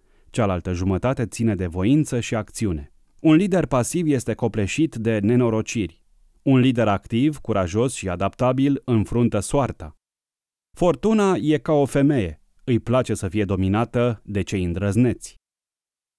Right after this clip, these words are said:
Capitolul douăzeci și șase. Machiavelli cheamă un lider care să salveze Italia. Ultimul capitol este un apel pasional către un prinț italian să elibereze patria de dominația străină și corupție.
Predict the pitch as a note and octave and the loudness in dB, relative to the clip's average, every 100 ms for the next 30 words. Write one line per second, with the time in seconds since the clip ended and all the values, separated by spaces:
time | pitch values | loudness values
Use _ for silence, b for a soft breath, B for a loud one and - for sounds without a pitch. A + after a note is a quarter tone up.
0 | _ - E3 F3+ G#3+ G3+ F#3 F3 D3+ _ | _ -4 -4 -2 0 2 2 2 0 _
1 | A#2+ A#2 F3 C3+ C#3+ C3 C#3 - G#2 - | -2 0 2 0 0 0 -2 0 -2 -2
2 | E2 - _ _ _ _ _ D3 D3+ - | -12 -16 _ _ _ _ _ 0 0 2
3 | C3 B2 F3+ E3+ D#3+ - - E3 D#3+ D3+ | 0 2 2 2 2 0 -2 0 2 4
4 | C3 A#2 C#3 C#3+ C#3 - A#2+ A#2+ - A2 | 4 4 2 2 -2 0 0 0 -2 -4
5 | A2 F#2+ G#2 C3 A#2+ A2 A2+ F#2+ D#2 D2 | -2 -2 0 0 0 -2 -2 -2 -2 -10
6 | _ _ _ _ _ _ _ _ _ _ | _ _ _ _ _ _ _ _ _ _
7 | - F3+ F#3 F#3 B2 - G2+ G#2 F#2 C3+ | 0 0 2 2 2 2 -2 -2 0 0
8 | D3+ G#2+ A2+ G2+ G2 F2+ A#2 C3+ - C3+ | 0 0 0 0 0 0 0 -2 0 -4
9 | - C3 A2 F#2+ A#2+ B2+ G#2+ G2+ G2 F#2+ | 0 0 0 0 -2 -4 -4 -2 -2 -2
10 | - G#2+ G2 A2+ C3 A#2+ G#2 G2 G2 G#2+ | -2 0 0 2 0 0 -4 -2 -2 0
11 | B2 A#2+ - G#2 G2+ G2 A2 B2 A2 - | 2 2 0 -2 -2 0 0 0 -2 -2
12 | A#2 A2+ A2+ A2+ G#2 G#2+ G2+ A2 G#2 G#2 | -4 -2 -2 0 -2 -2 0 2 2 0
13 | A2 A#2 G#2 - G2+ G2 G#2+ G#2+ G2+ F#2 | -2 -2 -4 -4 -4 0 0 0 -2 -8
14 | - A2+ C3 - - D#2+ | -2 0 0 -4 -10 -10